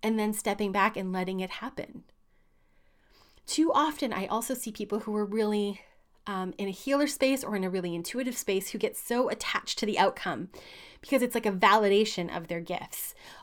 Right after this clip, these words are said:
"Oh yes, they're healed. Look, I did that." Or, "Oh, wonderful, I get that message. I gave that message and then they validated it. And oh, aren't I so special? Aren't I so talented?" And I'm kind of, you know, like, cheesing it up a little bit, but there is a part of us,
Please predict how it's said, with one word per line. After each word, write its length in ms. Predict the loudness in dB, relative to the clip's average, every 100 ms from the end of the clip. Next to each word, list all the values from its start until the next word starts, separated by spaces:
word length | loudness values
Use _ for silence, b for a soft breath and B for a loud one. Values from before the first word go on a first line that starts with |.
| -6
"Oh 100 | -4
yes, 280 | 0 0 0
they're 160 | -2 -4
healed. 520 | -2 2 2 2 0
Look, 220 | -2 -2
I 160 | 0 0
did 220 | 2 0
that." 280 | 0 -2 -4 B B B -4
Or, 200 | -2 2
"Oh, 120 | 4
wonderful, 600 | 4 4 2 2 4 4 4
I 80 |
get 200 | 2 2
that 160 | 4 2
message. 360 | 0 -2 -2 0
I 80 | 0
gave 220 | 2 0
that 160 | 0 0
message 440 | -2 0 -2 -2
and 140 | -4 -2
then 120 | 2
they 140 | 2
validated 540 | 4 6 6 4 2 0
it. 140 | 0
And 160 | -2 2
oh, 200 | 6 6
aren't 240 | 6 4 2
I 120 | -2
so 200 | 0 0
special? 440 | 0 -2 -2 -2 0
Aren't 180 | -2 -4
I 60 |
so 160 | -6 -6
talented?" 480 | -4 -4 -4 -4 -2
And 80 |
I'm 140 | 0 -2
kind 320 | -2 4 4
of, 180 | 4 -2 B B B B B -6
you 100 | -2
know, 160 | 0
like, 340 | 0 -2 -6 -8
cheesing 380 | -2 0 2 4
it 80 |
up 140 | 4 2
a 40 |
little 220 | 0 0
bit, 220 | 0 -2 -2
but 120 | -2
there 160 | -2 2
is 400 | 4 4 2 -4 b b b b b
a 60 | -10
part 340 | 0 4 6
of 80 | 4
us, 480 | 0 -4 -8 -10